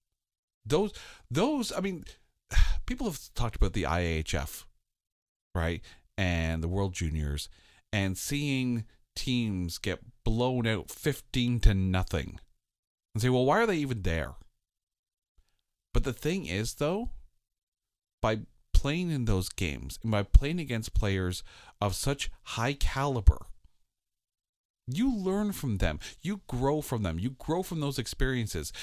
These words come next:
to the person that never dreamed of playing against someone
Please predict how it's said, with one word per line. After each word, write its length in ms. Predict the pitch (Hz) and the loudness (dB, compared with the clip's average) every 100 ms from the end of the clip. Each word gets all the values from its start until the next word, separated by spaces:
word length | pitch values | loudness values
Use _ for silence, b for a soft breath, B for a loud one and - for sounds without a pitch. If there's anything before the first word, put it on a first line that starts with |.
| B B B _ - | B B B _ -2
to 140 | 185 | 0
the 100 | 175 | 0
person 580 | - - 196 247 220 202 | 8 8 8 2 0 0
that 220 | 165 113 | -2 -2
never 720 | 117 110 139 165 180 196 190 185 - _ _ _ _ _ _ _ _ - | -2 0 0 -2 -2 -2 -4 -6 -16 _ _ _ _ _ _ _ _ -8
dreamed 760 | 101 110 139 156 101 - - - _ _ _ _ _ _ _ 104 | 6 6 6 2 0 -4 -16 -20 _ _ _ _ _ _ _ -6
of 220 | 95 - | -2 4
playing 260 | 135 139 | 4 4
against 260 | 156 151 139 | -2 -4 -2
someone 300 | 127 127 | -2 0